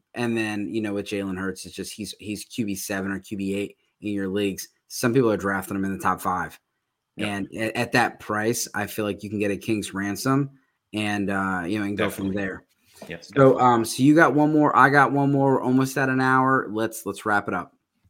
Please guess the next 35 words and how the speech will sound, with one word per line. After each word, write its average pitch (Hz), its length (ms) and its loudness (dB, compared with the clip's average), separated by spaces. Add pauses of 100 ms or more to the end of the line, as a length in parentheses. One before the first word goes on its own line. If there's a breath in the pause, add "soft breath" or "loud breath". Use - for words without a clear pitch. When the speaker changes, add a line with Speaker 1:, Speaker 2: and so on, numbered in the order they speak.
Speaker 2:
All 98 100 2
right. 139 240 2
Yeah. 117 220 0
So 110 200 -2
my 117 200 0
last 135 360 -2
one 127 120 -4
is 98 100 -6
very 117 240 0
similar 127 420 -6
to 104 100 -8
Justin 110 420 -4
Fields. 117 380 -4
And 101 140 -6
this 143 240 -4
guy 117 440 -2 (320 loud breath)
played 98 340 -4
two 117 300 -6
games 107 420 -2
last 85 320 -2
season. 90 360 -6
He 90 180 -6
was 85 180 -10
a 82 60 -6
rookie, 110 640 -2 (240 loud breath)
and 90 140 -6
that 110 180 2
is 98 240 -4
the 95 300 -2
quarterback 107 880 0
for - 160 -12
the 82 100 -12
San 123 340 -4
Francisco 101 640 -6
forty-niners, 92 1040 -4